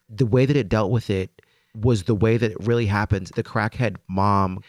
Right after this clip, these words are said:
being raised by somebody in your neighborhood that's not necessarily really family to you is very Black. I think the way that Juan, the way that he captures that and really takes a hold to him like he's his son,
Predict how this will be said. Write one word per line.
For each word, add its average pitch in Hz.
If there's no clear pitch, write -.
being 175
raised 143
by 101
somebody 147
in 131
your 107
neighborhood 107
that's -
not 110
necessarily 131
really 147
family 233
to 92
you -
is 113
very 165
Black. -
I 139
think 160
the 120
way 147
that 151
Juan, 117
the 117
way 131
that 202
he 190
captures -
that 87
and 123
really 143
takes -
a 120
hold 127
to -
him 107
like 95
he's 107
his 98
son, 110